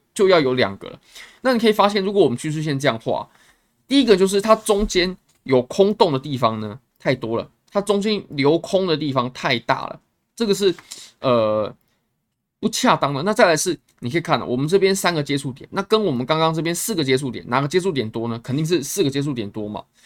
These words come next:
所以这里呢，才是我们真正的趋势线，并不是我们在往下画。而且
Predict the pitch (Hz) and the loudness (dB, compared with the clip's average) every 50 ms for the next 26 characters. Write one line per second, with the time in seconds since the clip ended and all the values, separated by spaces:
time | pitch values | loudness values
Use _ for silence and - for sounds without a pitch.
0 | _ _ _ - - 262 247 180 - - _ _ _ _ _ _ _ _ _ _ | _ _ _ -4 0 0 0 0 -2 -6 _ _ _ _ _ _ _ _ _ _
1 | - 269 196 147 117 107 107 - - 147 156 196 170 127 113 117 117 143 143 156 | -2 -2 0 0 -2 -4 -4 -2 -2 0 2 2 2 2 0 0 -2 -4 -2 -2
2 | 147 127 117 - - _ _ _ _ - - - 139 127 - 123 - - 101 78 | -2 -4 -6 -8 -10 _ _ _ _ -12 -8 -6 -4 -4 -4 -4 -4 -6 -6 -6
3 | - _ _ _ _ _ _ _ _ - 233 196 151 - 143 - - 170 143 - | -10 _ _ _ _ _ _ _ _ -2 -2 -2 -2 -2 -4 -4 -4 -4 -6 -6
4 | - 123 117 117 127 170 165 135 110 95 - - - 95 95 - - - - - | -6 -6 -6 -2 0 2 2 2 0 -2 -4 -4 -4 -4 -4 -4 -4 -4 -4 0
5 | - - 214 208 202 - - | 2 2 2 4 2 -2 -2